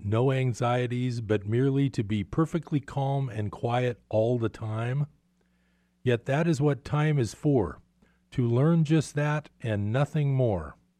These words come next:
God's teacher cannot be satisfied with his teaching until it constitutes all your learning. He has not fulfilled his teaching function until you have become such a consistent learner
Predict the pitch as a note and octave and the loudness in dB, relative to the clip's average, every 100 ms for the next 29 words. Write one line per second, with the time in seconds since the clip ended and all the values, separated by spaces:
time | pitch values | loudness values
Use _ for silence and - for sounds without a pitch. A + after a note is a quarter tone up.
0 | _ _ _ _ _ - B2+ D#3+ C#3 - | _ _ _ _ _ -4 -2 0 -2 -6
1 | - E3+ - B2+ A2 B2+ C#3 C3+ C#3+ A#2+ | -2 0 2 0 0 0 0 0 -2 -2
2 | C#3+ C#3+ C#3+ - C3+ A#2+ A2 A2 F#2 B2+ | -2 -2 -2 -2 -2 -2 0 -2 0 0
3 | G#2 - E3+ E3 B2 G2+ G2 _ _ _ | -2 -2 -2 0 -2 -4 -6 _ _ _
4 | _ - G#2+ G2 C3+ A#2 - C#3 C#3+ - | _ -10 -6 0 2 0 -2 -2 -2 0
5 | C3+ C#3+ C3 - - B2+ C#3 C#3+ C#3 B2+ | -4 0 0 0 -2 2 4 4 4 2
6 | A#2+ B2+ B2 F#2 C#2 - _ _ _ _ | 2 2 0 -2 -6 -16 _ _ _ _
7 | _ _ _ B2+ A2+ G2 B2 D#3 D3 - | _ _ _ 0 0 2 0 0 0 -2
8 | C#3+ - D3+ C#3 G#2+ D#3 C#3 - F3 - | 0 2 2 2 4 2 2 -2 -4 -2
9 | C#3 A#2 - A2+ G#2+ - G#2 G#2 - - | -2 -2 0 0 0 -2 -2 -2 -6 -20
10 | _ A2+ - C3+ A#2+ B2+ D#3 C3+ C3 B2 | _ -6 0 2 4 4 4 4 0 -4
11 | - C#3 C3 - C3+ - A2+ G#2+ G2+ - | -2 -2 0 0 -2 -2 -4 -4 -4 -2
12 | G3 - D3 C#3 C#3+ C#3 C3+ | -2 -2 -2 0 2 2 0